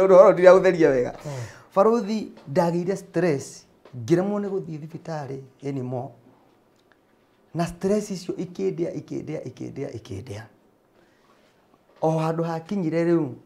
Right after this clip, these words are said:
Speaker 1: Mwĩrĩ ũkĩanjia kũrwara.
Speaker 2: Mm.
Speaker 1: Ũkĩanjia kũrwara.
Speaker 2: Mm.
Speaker 1: Ndigũkũhenia barothi ndauma haha nĩ ndarwarire.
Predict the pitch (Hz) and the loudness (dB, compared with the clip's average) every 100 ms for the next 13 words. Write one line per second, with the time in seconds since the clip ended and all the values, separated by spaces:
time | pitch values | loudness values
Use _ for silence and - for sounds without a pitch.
0 | _ _ _ _ 135 143 139 139 98 92 | _ _ _ _ -10 -8 -8 -10 -16 -14
1 | 101 101 98 95 117 - _ _ _ 139 | -14 -14 -12 -14 -16 -20 _ _ _ -14
2 | 131 117 110 101 - - 107 104 123 - | -10 -10 -10 -14 -20 -18 -16 -12 -12 -10
3 | 123 117 101 110 _ - 139 123 104 _ | -8 -8 -10 -16 _ -18 -14 -14 -14 _
4 | _ _ _ _ _ _ _ _ - 156 | _ _ _ _ _ _ _ _ -4 -2
5 | 196 226 226 233 202 190 180 156 156 156 | 0 0 2 4 2 0 0 0 0 -2
6 | 147 139 135 139 131 127 127 120 123 123 | -2 -6 -8 -8 -10 -10 -10 -10 -12 -14